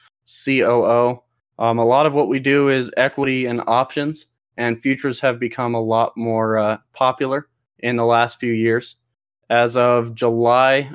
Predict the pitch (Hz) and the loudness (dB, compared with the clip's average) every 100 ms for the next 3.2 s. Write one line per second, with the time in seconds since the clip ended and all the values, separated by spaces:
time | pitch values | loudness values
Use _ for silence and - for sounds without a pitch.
0 | 117 120 117 127 - 135 143 - _ _ | -6 -6 -2 -4 -2 -4 -4 -8 _ _
1 | - 120 117 120 113 123 123 - - 120 | -4 -2 0 0 0 -2 -2 -4 -6 -2
2 | 113 113 117 131 127 - - 117 120 135 | 0 0 0 0 -6 -8 -2 0 2 -2
3 | - | -6